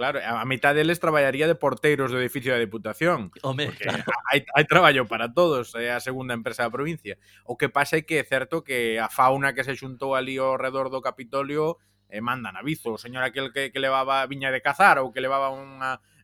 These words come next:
Speaker 1: unha piel de bisonte ou non sei que era na cabeza. Ese
Speaker 2: Sí,
Speaker 1: tipo
Speaker 2: despois
Speaker 1: estaba
Speaker 2: aquel, aquel que levaba un, un raposo, unha cría de raposo que, que estaba como mirando, ca-, que levaba tamén lentes e miraba con cara de, "Buah, eh,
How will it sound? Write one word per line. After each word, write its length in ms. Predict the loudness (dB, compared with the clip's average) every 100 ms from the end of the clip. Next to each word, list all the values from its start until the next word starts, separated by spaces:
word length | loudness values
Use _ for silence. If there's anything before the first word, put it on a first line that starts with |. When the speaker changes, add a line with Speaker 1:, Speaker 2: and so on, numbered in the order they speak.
| -20
Speaker 1:
unha 320 | -8 -6 -4
piel 320 | 2 2 2
de 100 | -2
bisonte 540 | -6 -2 -2 -2 -6 -6
ou 160 | -6
non 80 | -10
sei 140 | -12 -10
que 140 | -4
era 240 | -2 -2 -4
na 140 | -2
cabeza. 560 | -2 -2 -4 -4 -6 -6 _ _
Ese 160 | -16 -4
Speaker 2:
Sí, 120 | 0 2
Speaker 1:
tipo 20 | 0
Speaker 2:
despois 160 | 0
Speaker 1:
estaba 160 | 0 2
Speaker 2:
aquel, 80 | 2 0 -4 -6 -4
aquel 240 | -2 0
que 60 | 2
levaba 220 | 4 6
un, 160 | 4 2 -4
un 160 | -6
raposo, 800 | 0 0 2 2 2 0 -4 -6 _
unha 240 | -6 -6 -4
cría 240 | -2 2
de 80 | 2
raposo 640 | 2 0 0 -2 0 -4 -6 -20 -10
que, 240 | -4 -4 -2
que 160 | -2
estaba 320 | 0 2 2 2
como 160 | -2 0
mirando, 400 | 0 0 -2 -4
ca-, 160 | -8 -8
que 160 | -4 -4 -4 0
levaba 320 | 4 4 4
tamén 240 | 0 0
lentes 460 | 2 0 0 -2 -2 -4
e 80 | 0
miraba 240 | 2 2
con 160 | 0 -2
cara 160 | 0 2
de, 240 | 2 0
"Buah, 480 | -2 0 4 4 2 -6 -16 -2
eh, 480 | 2 2 2 0